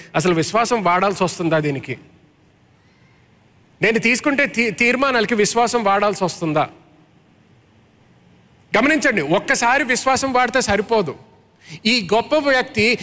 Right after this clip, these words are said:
ఎవరైతే విశ్వాసంతో కుటుంబం అంతటిని వదిలిపెట్టాడు, దేవుడిని, ఆ, ఆ, ఏంటి, ఆ, ఆ, సారీ, ఆ, ఆ దేశాన్ని అంతా వ-, వదిలిపెట్టిన వచ్చిన వ్యక్తే మళ్ళీ స్థా-, ఆ, సంతానం వచ్చేసేటప్పటికి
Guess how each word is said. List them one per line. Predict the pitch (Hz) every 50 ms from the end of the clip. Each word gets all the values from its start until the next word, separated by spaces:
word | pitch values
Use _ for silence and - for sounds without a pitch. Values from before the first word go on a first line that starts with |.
| - -
ఎవరైతే | 175 202 233 254 269 254 - 247
విశ్వాసంతో | 196 214 190 - - 269 277 - - 277 277 220 - 208 214 233 240
కుటుంబం | - - 220 214 180 262 254 269 254 240
అంతటిని | 233 233 - 262 233 247 262
వదిలిపెట్టాడు, | 247 247 226 240 208 254 240 202 247 247 247 247
దేవుడిని, | 247 196 202 220 233 254 240 247 226
ఆ, | 233
ఆ, | 214 190 196 202 175 175 180
ఏంటి, | 170 175 180 160 170 165 147 - - - - -
ఆ, | 156 151 147 143 143 147 151
ఆ, | 147
సారీ, | 143 - 185 170 165 147 147 -
ఆ, | 147 139 135 131 131 131 131 147
ఆ | 151
దేశాన్ని | 143 156 214 269 285 285 285 277 285 262
అంతా | 233 233 208 262
వ-, | 247 208 185 196 202 220 196
వదిలిపెట్టిన | 190 208 277 294 269 - 277 269 277 254 247
వచ్చిన | 226 190 202 196 - 247 240 220
వ్యక్తే | 175 185 202 196 190 - 233 180 160 180 208 208 - - - - - -
మళ్ళీ | 151 196 226 233 233 196 175 190 202 190 - - - - - - - - _ -
స్థా-, | - - - 202 214 208 175
ఆ, | 165 165 156
సంతానం | 143 - - 196 214 202 - 240 240 247 240
వచ్చేసేటప్పటికి | 220 190 - 220 208 214 220 185 202 190 - 180 170 143 - 147 147 160 208 262 240